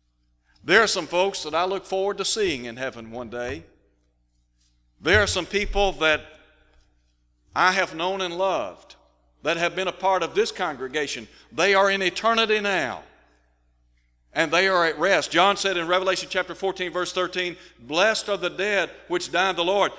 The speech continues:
Yes," says the Spirit, "that they may rest from their labors, and their works do follow them." We've lost some people in the past few years. But let me tell you what, every person that we lost in Christ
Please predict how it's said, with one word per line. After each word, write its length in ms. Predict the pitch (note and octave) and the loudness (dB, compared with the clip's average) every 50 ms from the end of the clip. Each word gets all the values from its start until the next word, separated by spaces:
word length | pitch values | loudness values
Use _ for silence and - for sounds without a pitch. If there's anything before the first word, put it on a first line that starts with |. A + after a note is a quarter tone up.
| - - - | -18 -20 -6
Yes," 300 | A2+ C#3 F3 G#3+ B3 A#3 | 0 2 4 4 4 4
says 240 | - - A3 G3 - | 2 2 2 0 0
the 100 | F3 E3+ | -2 -4
Spirit, 300 | - - F#3+ F#3 F3 F3+ | -2 2 2 2 2 0
"that 80 | F3 | -2
they 140 | E3 F3+ F#3 | 0 0 0
may 180 | F3 E3+ E3+ D#3+ | 2 2 2 2
rest 320 | D#3 F3 G3+ A#3+ B3+ - | 4 4 4 4 4 2
from 160 | - A#3 G#3 | 0 0 0
their 140 | F#3 F3+ E3 | 2 2 2
labors, 460 | D#3+ D#3+ D3 C3 G2 F2 D2 - - - - - - _ _ | 4 4 2 2 0 -6 -10 -10 -10 -10 -12 -20 -20 _ _
and 160 | C3+ C#3+ C#3+ | -6 -2 0
their 100 | D3+ D3 | 2 0
works 280 | C#3+ C#3+ D#3+ D#3+ - - | 2 2 2 2 0 -2
do 160 | - E3+ D3 | -6 -6 -6
follow 320 | - D#3+ D3+ D3+ C#3 B2 | -2 0 0 0 0 -2
them." 320 | A2 A#2 A#2+ A2 G2 F2 D#2 - _ _ _ _ _ _ _ _ _ _ _ _ _ _ _ _ _ _ _ _ _ _ _ _ _ _ | -4 -6 -8 -8 -8 -10 -12 -18 _ _ _ _ _ _ _ _ _ _ _ _ _ _ _ _ _ _ _ _ _ _ _ _ _ _
We've 220 | A2 D#3 G#3+ D#3+ | -6 -6 -4 -2
lost 280 | C#3+ D3+ F3+ G3 - - | 0 0 0 0 -2 -6
some 100 | D#3+ B2+ | -8 -8
people 400 | - C#3+ C3 A2 - A2 G2 D#2 _ _ _ _ _ _ _ _ _ _ _ _ _ _ _ _ _ _ _ | -8 -8 -8 -8 -10 -14 -16 -16 _ _ _ _ _ _ _ _ _ _ _ _ _ _ _ _ _ _ _
in 100 | - A2 | -14 -14
the 60 | G#2+ | -14
past 300 | A2+ - B2 A#2 G#2 - | -6 -4 -4 -4 -4 -6
few 140 | - A#2+ A2 | -8 -8 -12
years. 800 | G#2 G2+ G#2 G2+ F#2 D#2+ - - _ _ - - - - - _ _ _ _ _ _ _ _ _ _ _ _ _ _ _ _ | -10 -10 -12 -12 -12 -14 -18 -20 _ _ -12 -10 -10 -12 -14 _ _ _ _ _ _ _ _ _ _ _ _ _ _ _ _
But 80 | - - | -18 -12
let 120 | B2 B2+ | -10 -6
me 100 | C#3+ C#3+ | -6 -6
tell 180 | C#3+ - D#3+ D3+ | -4 -2 -2 -2
you 100 | D3+ D3 | -2 -4
what, 480 | C#3+ D3 C#3+ C3+ B2 A2+ - - - - - _ _ _ _ _ _ _ _ _ _ _ _ | -4 -2 0 0 0 -2 -6 -12 -20 -20 -20 _ _ _ _ _ _ _ _ _ _ _ _
every 400 | C3+ D#3 E3+ E3 - F3+ F3 E3 | -4 -4 -4 -4 -6 -8 -8 -8
person 720 | E3+ - - F3 E3 E3 - - - E3+ E3 E3 D#3+ D3 | -8 -8 -8 -6 -6 -4 -6 -6 -8 -8 -10 -10 -10 -8
that 200 | B2+ B2 - - | -8 -8 -8 -8
we 200 | C3 C3+ D3 C#3+ | -8 -8 -6 -6
lost 500 | C3+ C3 C#3 C#3+ D3 D3 C#3+ C#3 - - | -6 -4 -4 -2 -2 -4 -4 -6 -10 -12
in 240 | - C#3+ C3+ C3+ B2+ | -12 -12 -12 -12 -12
Christ 800 | - - - C#3+ A#2+ G#2 F#2 E2 - - - - - - - - | -14 -10 -8 -6 -6 -6 -6 -10 -12 -14 -14 -14 -14 -14 -16 -20